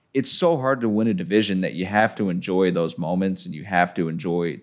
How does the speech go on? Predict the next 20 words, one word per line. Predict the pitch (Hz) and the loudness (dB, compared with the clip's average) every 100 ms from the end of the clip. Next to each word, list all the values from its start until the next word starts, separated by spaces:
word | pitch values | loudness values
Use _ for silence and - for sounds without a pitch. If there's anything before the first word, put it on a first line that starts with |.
| _ | _
the | 80 | -10
journey. | - 76 95 92 73 | -8 -4 -2 -2 -4
And | 71 | -4
I | 64 95 | 0 2
don't, | 107 107 _ _ _ _ _ _ _ _ - | 2 -2 _ _ _ _ _ _ _ _ -6
I | 113 | 0
don't | 196 160 | 2 0
buy | - 104 117 | 0 2 4
that | 90 - | 2 -4
this | 78 | -10
team | - 101 92 87 82 - | -6 -2 0 0 -4 -14
can't | - 98 69 | -4 -2 0
win | 82 101 | 0 0
one, | 90 78 | 0 -2
because | 85 90 | -4 2
I | 98 | 2
talk | 123 147 - | 4 0 0
to | |
reporters, | 98 85 - 98 104 104 101 90 - - | 0 0 2 4 4 0 -2 -6 -8 -4
um, | 69 65 60 | -2 -2 -6